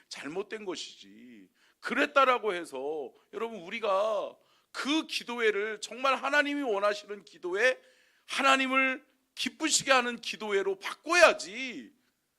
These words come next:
아니, 정치화된 기도회는 이제 없어져야 된다. 그러니까 이제 기도회를 하지 말자. 아니, 이게 말이 되냐고요.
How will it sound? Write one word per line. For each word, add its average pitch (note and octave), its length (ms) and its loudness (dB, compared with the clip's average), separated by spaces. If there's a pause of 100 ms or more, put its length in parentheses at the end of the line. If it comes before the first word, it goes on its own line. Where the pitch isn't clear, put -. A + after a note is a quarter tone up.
(720)
아니, A3 580 -8 (420)
정치화된 A#3+ 1080 0 (440)
기도회는 A3 580 -4
이제 F3 220 -6
없어져야 G#3+ 520 -2
된다. F#3+ 300 -2
그러니까 G#3 540 0 (140)
이제 F#3+ 280 -6
기도회를 G3+ 580 0
하지 - 220 -8
말자. F#3 420 0 (440)
아니, - 160 -20
이게 - 340 -20
말이 - 320 -20
되냐고요. G#2+ 720 -20